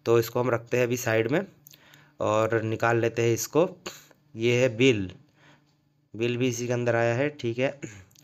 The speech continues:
तो इसे खोल लिया जाए। देखें, ब्लैक कलर का मंगाया है मैंने। तो ब्लैक कलर अच्छा लगता है वैसे। मेरे किचे-, घर में जो किचन है उसमें सारे ब्लैक कलर के इक्विपमेंट्स है, माइक्रोवेव,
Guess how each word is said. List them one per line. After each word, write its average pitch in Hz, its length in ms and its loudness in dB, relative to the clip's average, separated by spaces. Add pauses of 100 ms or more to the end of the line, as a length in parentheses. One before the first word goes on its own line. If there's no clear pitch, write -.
(600)
तो 113 520 0 (260)
इसे 113 520 0 (320)
खोल 110 200 -2
लिया 117 260 2
जाए। 113 320 0 (120)
देखें, 110 520 -8
ब्लैक 110 280 -4
कलर 117 160 0
का 120 120 -2
मंगाया 113 320 2
है 120 100 0
मैंने। 117 240 0 (880)
तो 110 400 -6 (180)
ब्लैक 120 300 -2
कलर 127 160 2
अच्छा 120 220 0
लगता 147 240 2
है 127 100 6
वैसे। 120 200 2
मेरे 117 220 2
किचे-, 110 500 -6
घर 110 160 -2
में 113 180 0
जो 107 180 2
किचन 110 340 -4
है 110 140 0
उसमें 110 260 -4
सारे 113 340 2
ब्लैक 110 360 0
कलर 113 200 4
के 120 120 2
इक्विपमेंट्स 110 540 -4
है, 113 100 2
माइक्रोवेव, 110 500 0